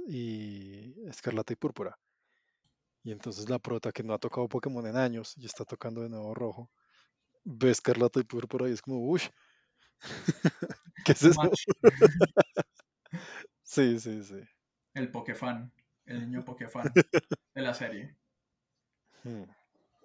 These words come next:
Speaker 2: Bien, bien. Bueno, pues, eh, con esta noticia extra yo creo que nos despedimos. No sé, Dani, si tiene algunas palabras para el cierre.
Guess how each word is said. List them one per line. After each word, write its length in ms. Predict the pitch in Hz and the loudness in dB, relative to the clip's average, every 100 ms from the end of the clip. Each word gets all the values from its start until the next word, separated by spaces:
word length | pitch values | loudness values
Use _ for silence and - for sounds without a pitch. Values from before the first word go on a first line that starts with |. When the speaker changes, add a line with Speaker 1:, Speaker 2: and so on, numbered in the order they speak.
| - _ _ _ _ | -20 _ _ _ _
Speaker 2:
Bien, 280 | 101 95 90 | -16 -14 -14
bien. 340 | 92 90 95 _ _ _ _ _ _ _ _ _ - - _ _ _ _ _ _ _ _ _ _ _ _ - | -16 -18 -20 _ _ _ _ _ _ _ _ _ -20 -20 _ _ _ _ _ _ _ _ _ _ _ _ -16
Bueno, 360 | 139 123 127 151 | -8 -6 -6 -8
pues, 380 | 123 - - _ _ _ _ _ _ _ _ _ - | -10 -12 -16 _ _ _ _ _ _ _ _ _ -18
eh, 420 | 113 110 107 104 104 - _ _ _ _ _ | -12 -8 -8 -10 -14 -20 _ _ _ _ _
con 160 | - 123 | -6 -4
esta 340 | 123 - 139 151 | -4 -4 -6 -4
noticia 600 | 139 160 156 165 160 156 | -4 -4 -4 -4 -2 -2
extra 600 | 151 - 139 135 131 127 | -4 -8 -6 -4 -4 -6
yo 120 | 123 - | -8 -12
creo 180 | 120 | -14
que 100 | 120 | -12
nos 160 | 107 107 | -14 -14
despedimos. 560 | 104 - 107 143 175 143 | -14 -12 -10 -8 -6 -6
No 120 | 113 | -8
sé, 120 | 113 | -10
Dani, 220 | 110 113 110 | -10 -10 -12
si 120 | 104 | -14
tiene 180 | 107 104 | -12 -12
algunas 320 | 107 104 - | -12 -14 -14
palabras 560 | 98 95 101 113 - _ _ _ _ _ | -10 -10 -10 -12 -14 _ _ _ _ _
para 360 | - 104 101 95 | -8 -6 -6 -8
el 120 | 92 | -10
cierre. 580 | 95 131 135 165 175 170 | -8 -6 -4 -4 -6 -8